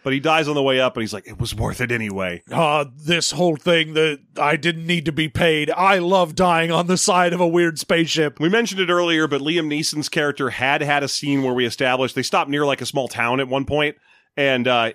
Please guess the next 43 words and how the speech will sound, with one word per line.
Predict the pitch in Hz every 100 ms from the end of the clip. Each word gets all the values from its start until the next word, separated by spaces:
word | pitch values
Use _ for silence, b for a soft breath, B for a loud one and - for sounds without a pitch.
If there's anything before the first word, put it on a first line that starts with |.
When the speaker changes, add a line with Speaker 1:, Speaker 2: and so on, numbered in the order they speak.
| _
Speaker 1:
they | 131 139
established | 127 151 139 135
that | 135
he's | 117 151 117
married | 127 139
to | 135 139
a |
lady | 135 139 139
in | 139 143
this | 139 139
small | - 143 135
town, | 139 131 143
and | 143
Speaker 2:
And | -
he's | 180
Speaker 1:
also | 196
in |
Speaker 2:
married | 196 196
Speaker 1:
every | 190
Speaker 2:
to, | 170
Speaker 1:
other. | 165
Speaker 2:
like, | 135 147
six | - - 190 -
other | 175 170 180
ladies. | 170 175 180
Speaker 1:
Yes, | 156 196
he's | 143 135
married | 165 175
to, | 165 147
to | 165
a |
lady | 151 147 143
in |
every | 143 135 143
town, | 139 131 127 123 _ _ _ 143
and, | 139 131 131
uh, | 127 123 -
she | 185
comes | 185 170
out | 170 160
to | 139
visit | 151 139 139
him, | 127 123